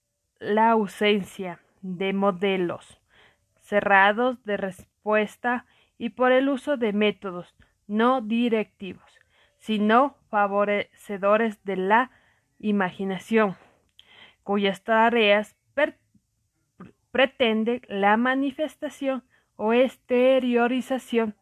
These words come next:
de sentimientos, sensaciones e ideas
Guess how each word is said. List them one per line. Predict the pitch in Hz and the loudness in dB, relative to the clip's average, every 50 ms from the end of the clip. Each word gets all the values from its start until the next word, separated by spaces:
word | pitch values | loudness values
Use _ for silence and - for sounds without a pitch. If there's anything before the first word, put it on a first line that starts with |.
| _ _ _ | _ _ _
de | - 180 185 | -8 -8 -6
sentimientos, | - 196 196 202 - - 262 262 262 269 269 254 247 226 - 254 262 294 - _ - - - - - _ _ _ | -4 -4 -4 -4 -4 -4 -4 -2 0 2 4 4 2 2 0 -2 -4 -4 -6 _ -20 -20 -20 -20 -20 _ _ _
sensaciones | - - 202 208 202 - 302 285 - - 240 226 226 233 233 240 240 262 247 - _ _ _ _ _ | -6 -4 -4 -4 -2 -4 -6 -6 -6 -2 0 2 2 2 2 2 0 -2 -4 -8 _ _ _ _ _
e | - 214 220 | 2 2 4
ideas | 226 233 220 277 294 294 277 247 - - _ | 4 4 4 4 4 4 2 0 -2 -10 _